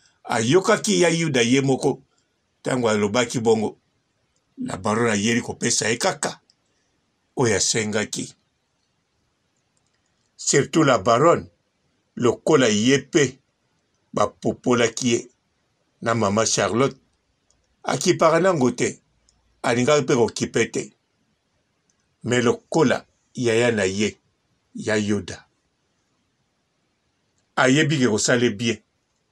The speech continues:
aye. Nakanisa bandeko, pas même deux mois, tomonaki bango mibale ensemble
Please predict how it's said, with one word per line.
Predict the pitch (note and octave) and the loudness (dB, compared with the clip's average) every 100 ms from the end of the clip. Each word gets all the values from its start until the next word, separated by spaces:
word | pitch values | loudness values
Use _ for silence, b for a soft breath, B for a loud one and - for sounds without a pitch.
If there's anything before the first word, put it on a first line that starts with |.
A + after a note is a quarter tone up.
| _ _ | _ _
aye. | C#3+ C#3 F3 D3+ _ _ _ _ _ _ _ _ _ _ _ _ _ _ _ - | -2 0 0 -2 _ _ _ _ _ _ _ _ _ _ _ _ _ _ _ -4
Nakanisa | A#2+ - C3 A#2+ B2 A#2 | -2 0 0 0 0 0
bandeko, | A2+ A2 A2 - G#2+ - _ _ _ _ _ _ _ _ _ _ _ - | 0 2 -2 0 -4 -6 _ _ _ _ _ _ _ _ _ _ _ -4
pas | C3 | -2
même | C3 B2+ A2 | 0 0 -2
deux | F2 A#2+ A#2 | -2 0 2
mois, | A#2 G#2+ - _ _ _ _ _ _ _ _ _ _ - | 0 -2 -4 _ _ _ _ _ _ _ _ _ _ -4
tomonaki | B2 B2 C3 B2+ B2+ | -2 0 0 0 0
bango | A#2 A#2 C3 | 0 2 2
mibale | C3+ G#2+ A2 A#2 C#3 - | 0 0 0 0 -2 -4
ensemble | A#2+ G2+ - B2+ A2 F#2+ F#2+ | -6 -4 -4 -2 -4 -4 -8